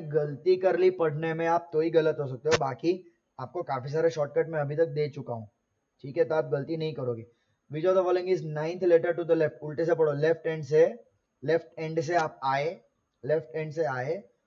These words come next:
और आप फर्दर लेफ्ट में गए, मतलब आप क्या करोगे, एटीन माइनस नाइन, left to left माइनस बोला था, तो आपको नाइन्थ ढूंढना है from the left hand,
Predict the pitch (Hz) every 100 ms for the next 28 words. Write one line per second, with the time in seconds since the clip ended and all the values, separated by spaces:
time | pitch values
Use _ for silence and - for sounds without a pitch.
0 | _ _ 147 170 190 - 143 156 - 156
1 | 151 175 165 156 160 165 156 139 135 151
2 | 151 156 156 156 160 165 151 156 156 151
3 | 147 151 151 131 139 165 165 170 175 175
4 | 160 165 170 165 175 175 - 233 - -
5 | - - - - - - - - - 156
6 | 180 185 160 170 165 160 156 170 151 156
7 | 156 147 143 147 139